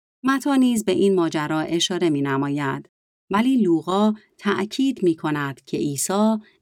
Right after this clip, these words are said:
در حال دعا بود. در همان فصل نه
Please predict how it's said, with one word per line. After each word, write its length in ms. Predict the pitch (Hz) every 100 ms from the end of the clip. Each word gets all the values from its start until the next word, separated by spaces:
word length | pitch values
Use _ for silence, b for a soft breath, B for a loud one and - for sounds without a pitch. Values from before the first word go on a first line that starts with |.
| 160
در 200 | 175 175
حال 400 | 180 247 262 233
دعا 400 | 175 160 180 180
بود. 400 | 160 135 143 - _ _ _ 214
در 160 | 240
همان 360 | 233 277 320 302
فصل 480 | - 180 165 - 147
نه 360 | 151 196 214